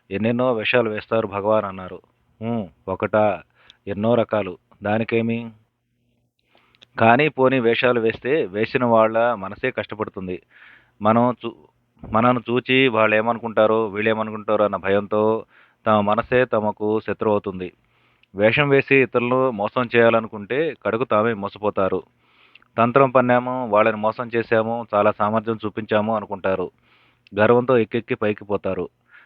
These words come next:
ఆ సామర్థ్య ఫలితం కింద పడ్డప్పుడు కానీ తెలియదు. కాలం వస్తే సరి, వాళ్ళంతా వాళ్ళే క్రింద పడతారు" అని సెలవిచ్చారు భగవాన్. ఇది ఎవరి మీద ప్రయోగించిన బాణమా అని యోచిస్తుంటే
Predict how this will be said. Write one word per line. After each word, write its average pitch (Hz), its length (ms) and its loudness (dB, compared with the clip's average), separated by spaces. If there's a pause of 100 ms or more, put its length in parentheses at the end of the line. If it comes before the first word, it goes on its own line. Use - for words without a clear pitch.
(160)
ఆ 107 140 4
సామర్థ్య 135 460 2
ఫలితం 123 640 0
కింద 107 160 -4
పడ్డప్పుడు 117 440 -2
కానీ 107 220 0
తెలియదు. 101 420 -2 (300)
కాలం 117 340 2
వస్తే 117 280 -4
సరి, 98 300 -4 (140)
వాళ్ళంతా 107 440 0
వాళ్ళే 107 240 2
క్రింద 107 200 -10
పడతారు" 101 420 -2
అని 113 100 -2
సెలవిచ్చారు 101 420 -4
భగవాన్. 95 340 0 (920)
ఇది 123 160 2
ఎవరి 117 260 4
మీద 147 140 -4
ప్రయోగించిన 127 800 -2
బాణమా 113 420 0
అని 117 140 -2
యోచిస్తుంటే 110 920 -4